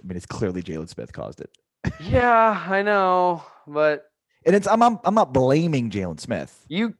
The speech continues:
Speaker 2: kinda
Speaker 1: because he was
Speaker 2: did.
Speaker 1: trying to cover a wide receiver. He was
Speaker 2: You
Speaker 1: trying to
Speaker 2: just
Speaker 1: cover
Speaker 2: said it was
Speaker 1: somebody.
Speaker 2: him. You said, "Did
Speaker 1: Well
Speaker 2: you see who broke his foot?" And I said, "I hemmed and hawed," and was like, "Eh, I don't know." And you're like,
Speaker 1: <laughs> So
Speaker 2: "No, it was Jalen. He did it. It was right there on the play."
Speaker 1: <laughs> He
Speaker 2: That's
Speaker 1: was
Speaker 2: what you
Speaker 1: with,
Speaker 2: said.
Speaker 1: he was the gunman.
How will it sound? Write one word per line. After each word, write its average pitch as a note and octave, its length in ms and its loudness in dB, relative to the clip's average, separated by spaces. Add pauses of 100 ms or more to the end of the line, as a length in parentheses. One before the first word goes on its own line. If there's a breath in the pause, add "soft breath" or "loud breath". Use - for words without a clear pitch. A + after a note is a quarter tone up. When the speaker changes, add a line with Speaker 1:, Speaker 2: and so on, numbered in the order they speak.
(280)
Speaker 2:
kinda G#3 200 0
Speaker 1:
because A3+ 220 4
he - 80 6
was G#3 80 6
Speaker 2:
did. F3+ 60 -2
Speaker 1:
trying D#3 140 6
to C3 60 0
cover B2+ 380 2
a G#2+ 60 4
wide G#2+ 320 0
receiver. G2+ 160 -12
He C3+ 60 0
was A#2 80 -2
Speaker 2:
You G#3 40 0
Speaker 1:
trying C3+ 140 4
to C4 80 6
Speaker 2:
just B3+ 140 4
Speaker 1:
cover B3+ 100 4
Speaker 2:
said B3+ 80 6
it A#3 80 6
was G#3 160 2
Speaker 1:
somebody. A3 200 2
Speaker 2:
him. A2 260 -6
You D#3 140 -4
said, G#3 280 4
"Did F3+ 60 8
Speaker 1:
Well C#3 120 6
Speaker 2:
you - 60 -2
see G#3+ 240 -4
who G#3+ 100 -2
broke G3 300 0
his F3+ 120 -6
foot?" G3+ 200 0
And E3 100 -4
I E3+ 120 0
said, E3 340 -2
"I D#3+ 200 2
hemmed F3 340 -4
and C#3+ 120 -6
hawed," D3 320 2
and C3+ 100 -6
was C3+ 120 -10
like, C#3 240 -4
"Eh, F#3 480 -8 (400)
I - 300 0
don't F#3+ 120 4
know." F3+ 140 2
And E3 120 0
you're E3+ 120 2
like, F3 120 6
Speaker 1:
<laughs> - 20 4
So C#3+ 40 2
Speaker 2:
"No, E3+ 140 4
it D3 100 -4
was C#3+ 140 -10 (120)
Jalen. C3 320 -2
He C3 120 -6
did C3 240 0
it. A2+ 160 -4
It B2 60 -6
was B2 180 -10
right C3+ 240 2
there C3 120 -2
on A#2 120 -6
the A2+ 60 -16
play." G2+ 400 -4
Speaker 1:
<laughs> - 100 -20
He F3 100 -12
Speaker 2:
That's F#3 60 -10
Speaker 1:
was F3 220 -8
Speaker 2:
what C#3+ 100 -8
you C3 80 -10
Speaker 1:
with, D3+ 80 -6
Speaker 2:
said. G#2 120 -8
Speaker 1:
he D#3 60 -2
was D#3+ 140 -4
the D#3 80 0
gunman. C#3+ 580 0